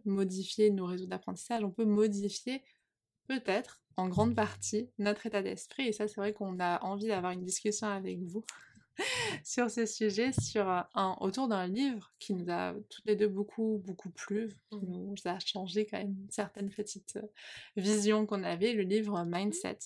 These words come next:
Speaker 1: de la chercheuse Carol Dweck, qui est vraiment super intéressant.
Speaker 2: Excellent.
Speaker 1: Et on pourra aussi lier tout ça au yoga, parce que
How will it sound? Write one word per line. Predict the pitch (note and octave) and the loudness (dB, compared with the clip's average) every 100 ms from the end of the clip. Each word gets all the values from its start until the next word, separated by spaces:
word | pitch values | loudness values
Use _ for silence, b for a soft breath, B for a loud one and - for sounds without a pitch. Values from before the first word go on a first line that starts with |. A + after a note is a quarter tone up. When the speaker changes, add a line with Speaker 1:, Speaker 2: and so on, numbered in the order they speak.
| - G#3 | -6 -4
Speaker 1:
de | F#3 F3 F3+ G#3+ A3+ A#3+ B B B B _ _ _ - | -2 -4 -6 -8 -12 -14 B B B B _ _ _ -6
la | F#3+ E3+ F3 F3+ F3+ | -2 0 0 -4 -4
chercheuse | - G#3 - G#3 G3+ | -2 6 6 6 2
Carol | - F#3+ F#3+ F3+ | -2 0 -2 0
Dweck, | G3 A#3+ - - | 0 -2 -8 -20
qui | - F#3+ | -10 -6
est | |
vraiment | F3 F3+ G3 G3 | -4 -2 -2 -2
super | - - G#3 A3 G3+ | -6 -8 2 2 2
intéressant. | F#3+ F#3 F3 - G#3+ | -2 -6 -6 -4 -4
Speaker 2:
Excellent. | - - F#3 F#3+ F#3 _ - | -6 -8 -8 -8 -12 _ -8
Speaker 1:
Et | G3 F#3 F3 | -6 -4 -4
on | F3+ | -6
pourra | G3+ F#3 | 0 2
aussi | F3+ - A3+ | 2 0 0
lier | F#3+ F#3 G3+ G#3+ | 0 4 4 4
tout | - | 0
ça | F3 - G#3 G3 - | -4 0 0 0 2
au | G#3 | 4
yoga, | G3 F#3 E3+ F3+ G#3+ - | 6 4 2 -2 -6 -8
parce | - | -8
que | F#3 F3+ | -6 -8